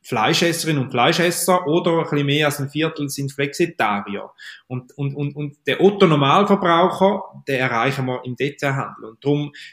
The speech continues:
irgendwann müssen wir dort rein sie vertreten sein, damit wir auch das, die Kundschaft können, können erreichen.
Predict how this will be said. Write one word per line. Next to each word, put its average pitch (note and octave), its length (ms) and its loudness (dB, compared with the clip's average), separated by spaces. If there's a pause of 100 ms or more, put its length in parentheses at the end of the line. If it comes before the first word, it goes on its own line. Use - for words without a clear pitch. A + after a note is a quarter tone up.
irgendwann D3 540 2
müssen D3+ 160 2
wir C#3+ 100 2
dort C#3 300 2
rein C#3+ 420 -2
sie D3+ 320 -4
vertreten D3+ 520 -2
sein, E3+ 320 -4
damit C#3 260 -6
wir C3 100 -8
auch B2+ 240 -2 (200)
das, B2 340 -6 (340)
die C3 100 -6
Kundschaft C#3 560 -6
können, B2 240 -8
können A#2 260 -8
erreichen. A2+ 540 -2